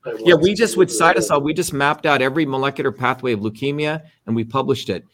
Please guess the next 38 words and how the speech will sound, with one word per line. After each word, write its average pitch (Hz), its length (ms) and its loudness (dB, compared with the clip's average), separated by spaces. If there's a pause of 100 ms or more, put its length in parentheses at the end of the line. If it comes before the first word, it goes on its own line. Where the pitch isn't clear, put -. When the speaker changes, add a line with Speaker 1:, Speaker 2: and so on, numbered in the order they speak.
(160)
Speaker 2:
We 156 160 4
did 185 180 6
the 165 100 2
work 151 300 0
of 131 60 0
what 127 140 -2
would 143 100 0
have 113 100 -6
taken 135 520 -2 (260)
Stanford 151 540 -2
and 131 80 -2
these, 127 220 -4 (340)
uh, 117 160 -2
guys 123 440 0 (260)
twenty 165 300 0
years. 143 220 0
We 123 100 -2
did 127 200 0
it - 20 0
in 113 100 0
two 127 200 -4
years. 110 480 -4
And 117 80 -4
it's 117 80 -10
a - 20 -8
very 156 240 0 (460)
major 120 320 -2
paper 127 280 -6
that's 95 240 -8
out 117 220 -2
there. 78 220 -8 (540)
So - 120 -4
we're 160 100 8
also 190 240 4
accelerating 151 840 -2
academic 117 420 -2
medicine, 117 420 -4
Ken 90 260 -8